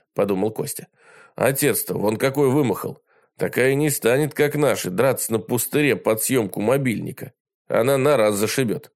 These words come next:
А мобилу у Степахи отберет, разгрызет и выплюнет". Тут мальчик вспомнил, что он-то и сам, и загрустил.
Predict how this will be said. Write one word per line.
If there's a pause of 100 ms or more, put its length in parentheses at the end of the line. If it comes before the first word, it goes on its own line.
(380)
А
мобилу
у
Степахи
отберет,
разгрызет (160)
и
выплюнет". (560)
Тут
мальчик
вспомнил,
что
он-то
и
сам, (580)
и
загрустил.